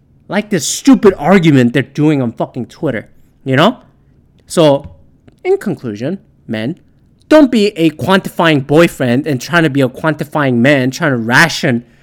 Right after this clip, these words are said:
rationalize, reason everything with these women. You never will.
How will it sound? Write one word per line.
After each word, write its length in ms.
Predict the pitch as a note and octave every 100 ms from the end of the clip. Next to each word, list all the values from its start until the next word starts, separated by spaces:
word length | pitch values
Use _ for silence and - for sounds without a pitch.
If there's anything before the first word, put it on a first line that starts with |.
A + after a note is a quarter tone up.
| _ -
rationalize, 880 | C#3 F#3 - G3+ D#3 D3 C#3 B2+ C#3
reason 400 | C3+ E3+ C#3+ C#3
everything 480 | B2 C3 A2+ A2+ G2 _ _
with 140 | B2+ A2+
these 260 | A#2 G#2 _ _ _ _ _ _
women. 360 | B2 C#3 C3 - _ _ _ _ -
You 120 | C#3
never 280 | F#3+ G3+ G#3+
will. 360 | G3+ C#3+ -